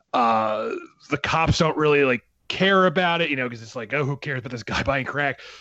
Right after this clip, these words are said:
So the, this pharmacist basically solves the crime on his own, and he finds the killer on his own after doing just, like, basic, uh, private detective work. He, he,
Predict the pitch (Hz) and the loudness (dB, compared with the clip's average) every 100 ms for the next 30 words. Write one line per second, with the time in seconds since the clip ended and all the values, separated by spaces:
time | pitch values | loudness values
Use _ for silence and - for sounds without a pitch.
0 | - - 151 156 - 156 - 170 233 185 | -12 -6 -2 -4 -4 -6 -2 0 2 0
1 | 151 175 143 156 147 131 120 123 _ _ | -2 -2 -4 -4 -4 -4 -8 -20 _ _
2 | _ - - - 147 151 185 170 151 139 | _ -16 -12 -2 2 4 2 0 -2 -4
3 | - 151 135 139 143 131 131 117 117 127 | -4 -2 -2 0 -2 -4 -6 -6 -6 -4
4 | 113 98 101 120 - 127 139 147 123 117 | -4 -6 -10 -10 -2 0 0 -2 -4 -8
5 | - 147 135 127 131 131 120 127 127 120 | -2 0 2 0 0 -2 -2 -2 -2 -2
6 | 113 135 113 110 120 117 117 127 110 - | -4 -4 -6 -6 -6 -4 -4 -4 -6 -8
7 | _ _ _ _ _ _ _ _ - - | _ _ _ _ _ _ _ _ -4 2
8 | 123 123 147 120 - 156 139 127 120 120 | 2 2 0 -2 -2 -2 0 0 0 -2
9 | - - - - 123 135 120 104 139 131 | -6 -8 -4 -2 0 0 -2 -4 -4 -4
10 | 127 101 101 - 110 110 127 | -6 -10 -12 -12 -18 -20 -18